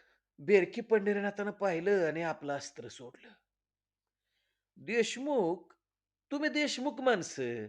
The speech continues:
हं? तुमची पोरगी तमाशात नाचणं बरं नाही व्हय? हे,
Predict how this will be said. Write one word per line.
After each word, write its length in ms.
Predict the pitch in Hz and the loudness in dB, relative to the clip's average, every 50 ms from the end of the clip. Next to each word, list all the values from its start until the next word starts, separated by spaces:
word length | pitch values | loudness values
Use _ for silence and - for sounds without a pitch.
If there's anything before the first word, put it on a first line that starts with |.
| - _ _ _ _ _ _ - | -12 _ _ _ _ _ _ 2
हं? 180 | 160 233 254 240 240 - _ _ _ _ _ _ _ _ _ _ _ _ _ _ - | 4 6 6 4 2 -4 _ _ _ _ _ _ _ _ _ _ _ _ _ _ 0
तुमची 440 | 214 226 214 185 - - 165 147 139 | 2 2 2 0 -2 0 0 0 0
पोरगी 840 | 110 104 123 131 127 127 113 117 131 131 131 135 135 135 127 - - | -2 -4 -4 -4 -4 -4 -4 -4 -4 -2 -2 -2 -2 -4 -4 -2 0
तमाशात 540 | 147 147 151 170 170 165 - 185 175 180 - | 2 2 2 2 -2 -2 -2 -2 -2 -2 -4
नाचणं 600 | 170 175 175 170 - - 160 160 175 185 190 196 190 - _ _ _ _ _ _ _ _ _ _ | -4 -4 -2 -2 -4 -6 -8 -8 -6 -6 -8 -8 -12 -14 _ _ _ _ _ _ _ _ _ _
बरं 360 | 226 196 254 269 277 285 294 | -4 -2 0 2 2 2 0
नाही 220 | 285 302 330 339 330 | 0 0 0 0 0
व्हय? 360 | 254 190 143 127 110 95 95 - _ _ _ _ _ - 214 | 0 -2 -2 -2 -4 -6 -10 -14 _ _ _ _ _ -2 0
हे, 140 | 247 247 | 0 0